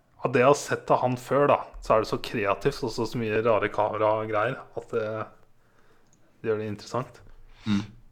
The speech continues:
Speaker 1: Eh, så det begynte veldig, veldig nice med Natalie Portman som, eh, astronaut ute på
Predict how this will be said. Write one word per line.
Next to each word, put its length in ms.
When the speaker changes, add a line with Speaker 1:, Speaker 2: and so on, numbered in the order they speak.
Speaker 1:
Eh, 800
så 140
det 100
begynte 320
veldig, 320
veldig 200
nice 480
med 720
Natalie 320
Portman 480
som, 320
eh, 480
astronaut 480
ute 320
på 240